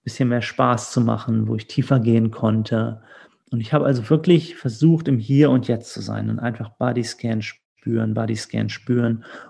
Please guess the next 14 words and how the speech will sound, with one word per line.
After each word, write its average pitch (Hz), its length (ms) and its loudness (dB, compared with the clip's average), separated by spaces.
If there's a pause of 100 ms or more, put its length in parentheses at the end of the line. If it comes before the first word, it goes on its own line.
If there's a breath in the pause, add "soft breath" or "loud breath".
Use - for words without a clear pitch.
Und 214 380 8
habe 151 140 4
mir 156 120 4
aber 135 240 0
auch, 156 480 2 (360 loud breath)
äh, 127 200 6
vor - 220 -2
allem 151 220 6
die 135 100 6
letzte 131 380 2
Stunde 190 500 8
abends 139 400 0
immer 127 180 4
genommen 120 560 2